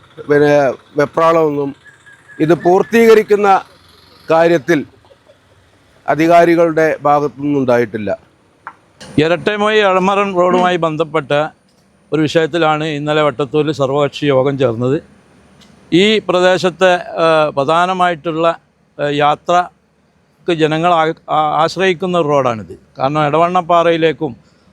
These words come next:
Speaker 2: അതുപോലെ ഇപ്പോൾ ഈ പുതിയ റോഡ് വന്നതിൻ്റെ, പാലമൊക്കെ വന്നതിൻ്റെ അടിസ്ഥാനത്തിൽ മെഡിക്കൽ കോളേജ്, അങ്ങനെ കെ എം സി ടി പോലത്തെ സ്ഥലങ്ങളിലേക്കൊക്കെ ഓ-, ഒരുപാട് ആളുകൾ ഈ ദിനേന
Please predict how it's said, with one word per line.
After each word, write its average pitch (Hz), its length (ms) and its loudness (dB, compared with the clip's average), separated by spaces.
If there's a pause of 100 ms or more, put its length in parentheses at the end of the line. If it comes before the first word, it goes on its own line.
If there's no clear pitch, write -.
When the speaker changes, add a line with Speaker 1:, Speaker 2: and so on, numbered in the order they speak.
Speaker 2:
അതുപോലെ 170 340 2
ഇപ്പോൾ 170 220 -2
ഈ - 20 2 (120)
പുതിയ 170 180 2 (100)
റോഡ് 185 280 2
വന്നതിൻ്റെ, 170 420 -2 (100)
പാലമൊക്കെ 165 420 0
വന്നതിൻ്റെ 160 340 -4
അടിസ്ഥാനത്തിൽ 151 520 -4 (120)
മെഡിക്കൽ 147 340 -4
കോളേജ്, 147 400 2 (600)
അങ്ങനെ 147 260 0
കെ 151 140 2
എം 156 140 -4
സി 156 80 0 (100)
ടി 156 140 0
പോലത്തെ 147 340 0
സ്ഥലങ്ങളിലേക്കൊക്കെ 147 800 0 (840)
ഓ-, 139 340 2 (460)
ഒരുപാട് 190 400 2 (100)
ആളുകൾ 160 320 2 (380)
ഈ 147 40 -4 (340)
ദിനേന 160 360 0